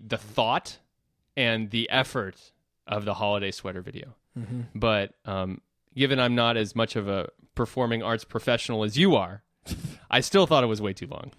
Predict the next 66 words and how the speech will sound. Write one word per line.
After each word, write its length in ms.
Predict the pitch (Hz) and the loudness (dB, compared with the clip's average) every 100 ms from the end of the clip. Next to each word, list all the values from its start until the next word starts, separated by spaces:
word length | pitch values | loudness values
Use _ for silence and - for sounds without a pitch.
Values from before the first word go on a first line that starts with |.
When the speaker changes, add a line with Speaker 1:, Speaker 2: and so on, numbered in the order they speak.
| _ _ _ _ _ _ _ - | _ _ _ _ _ _ _ -2
Speaker 2:
Um, 320 | 165 170 170 | 2 4 4
Speaker 1:
I 60 | 165 | 4
thought 160 | - 147 | 6 4
it 80 | |
could 100 | 165 | 4
have 80 | 151 | 4
done 160 | 131 127 | 4 4
with 200 | 117 - _ | 2 -2 _
maybe 380 | - 135 139 165 | 2 4 6 4
a 60 | |
verse 280 | 123 135 139 | 4 2 2
and 80 | 135 | 0
a 40 | 107 | -2
half 260 | 117 123 | -4 -4
or 60 | 110 | -4
two 180 | - 127 | -2 0
verses 380 | 135 - 147 | -2 -2 -4
as 180 | 123 104 | -2 -2
opposed 280 | 107 117 107 | -2 -2 -4
to 60 | 110 | -8
four 360 | - 117 113 | -4 0 0
or 60 | 110 | 0
five. 300 | - 104 113 | 0 2 2
I 20 | |
mean, 120 | 113 117 | 2 0
this 120 | 123 | -2
is 100 | 117 | -2
like 180 | 110 - | -2 2
the 100 | 113 | 2
American 580 | 110 113 117 113 110 107 | 4 4 2 0 -4 -4
Pie 600 | - 110 107 101 101 95 - - - - _ | 0 4 6 6 4 0 -10 -20 -20 -20 _
of 140 | 110 101 | -2 2
raps. 600 | 110 120 113 98 - - | 6 8 6 2 -8 -8
I 80 | - | -4
mean, 180 | 110 110 | -2 0
you 80 | 113 | 0
really 240 | 139 170 | 2 4
only 160 | 127 120 | 4 4
need 260 | 113 107 - _ | 2 -2 -6 _
a 40 | |
couple 240 | 139 113 101 | 0 2 0
verses, 440 | 117 131 107 98 | 2 2 0 -2
and 120 | 101 | -2
then 140 | 104 101 | 0 -2
it's 120 | - | -2
like 100 | 95 | -4
three 240 | - 123 113 | -2 0 4
minutes 280 | 113 107 | 2 2
and 100 | 107 | -2
you're 140 | 95 92 | 0 4
out, 260 | 110 87 - | 4 2 -6
you 100 | - | -8
know? 240 | 90 98 107 | -4 -4 -6
It's 140 | - | -8
like 160 | 92 85 _ | -8 -8 _
Billy 200 | - 120 | 0 0
Joel 180 | 113 113 | 2 0
said, 240 | - 120 92 | 0 -2 -2
"You 60 | |
cut 180 | - 120 | -4 -2
it 60 | 117 | 0
down 180 | 120 | 0
to 80 | 113 | -2
three 200 | - 113 | -2 -2
oh 60 | 104 | 0
five." 460 | - 104 92 - | 0 -2 -2 -8